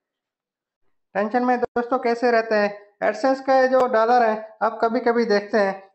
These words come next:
लेकिन जो ये वाईटी Studio के dollar होते हैं ये आप अक्सर check करते रहते हैं। तो दोस्तों, ये जो dollar show होते हैं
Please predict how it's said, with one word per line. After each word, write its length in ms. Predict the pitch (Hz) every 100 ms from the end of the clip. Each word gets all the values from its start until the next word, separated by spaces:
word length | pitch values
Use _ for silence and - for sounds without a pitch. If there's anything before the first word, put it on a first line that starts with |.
| -
लेकिन 440 | 175 202 240 160 - _ _ _
जो 180 | 175 226 247 247 - _ 196
ये 160 | 233
वाईटी 420 | 233 208 226 254 254
Studio 360 | 254 247 254
के 240 | 247 233 220 - - _ -
dollar 340 | 185 214 240
होते 220 | 226 220 214
हैं 260 | 202 208 - _ _ 180
ये 460 | 214 240 240 - - _ _
आप 220 | 196 220
अक्सर 340 | 220 220 247 240
check 200 | 214 214
करते 260 | 214 220
रहते 260 | 208 202 202
हैं। 200 | 151 120 - _ _ _ _ _ _ _ _ _ _ _ _ _ _ _ _ _ _ _ _ _ _ _ _ _ _ _
तो 120 | 208 214
दोस्तों, 400 | 226 226 254 214 - - - _ 185
ये 180 | 226 247
जो 160 | 254 247 220 - _ -
dollar 340 | 185 220 247 240
show 180 | 226 226
होते 300 | 220 220 254
हैं 360 | 214 208 -